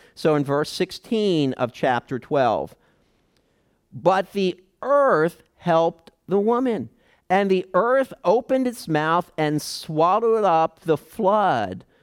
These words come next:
which the dragon had spewed out of his mouth." Sound familiar? Reminiscent of Korah's destruction in Numbers sixteen. Here, the earth opens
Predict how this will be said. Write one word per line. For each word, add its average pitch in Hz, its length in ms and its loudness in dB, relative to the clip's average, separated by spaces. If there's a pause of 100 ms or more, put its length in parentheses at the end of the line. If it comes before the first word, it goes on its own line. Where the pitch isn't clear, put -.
(100)
which 165 360 0
the 156 100 0
dragon 147 680 0
had 156 240 -2
spewed 101 800 -6 (560)
out 120 340 -2
of 107 340 -2
his 107 280 -10
mouth." 85 500 -8 (1200)
Sound 135 260 -6
familiar? 165 380 -4 (380)
Reminiscent 185 920 0
of 156 280 -2
Korah's 170 540 2
destruction 151 880 -4
in 143 220 -2
Numbers 147 380 -2
sixteen. 165 1040 -4 (320)
Here, 285 680 0 (180)
the 165 320 -2
earth 233 420 0 (120)
opens 262 480 0